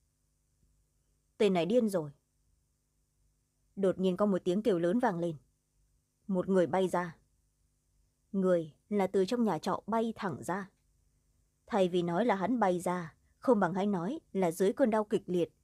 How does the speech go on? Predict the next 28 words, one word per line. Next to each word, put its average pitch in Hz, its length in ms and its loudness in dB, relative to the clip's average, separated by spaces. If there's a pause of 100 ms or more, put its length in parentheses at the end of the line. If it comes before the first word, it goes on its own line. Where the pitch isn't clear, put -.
(180)
sợ - 260 -2
hãi 180 180 -6
cực - 220 -4
độ, 180 220 0 (400)
hắn 185 200 0
đã 190 100 0
có 220 160 -2
phản 226 200 0
ứng 202 240 0
như 247 120 2
là 180 140 0
vùng 160 260 -4
vẫy, 160 260 -4 (240)
sau 190 180 0
đó 170 200 -4
bị 220 180 -2
thương 185 240 0
lướt 262 180 2
ra. 175 300 -6 (1600)
Thành 180 220 -2
thế 185 220 0
rất 302 180 0
nhanh, 180 240 -2 (300)
hơn 190 260 0
nữa 185 220 0
còn 156 180 -2
rất 269 180 0
mạnh. 196 200 -2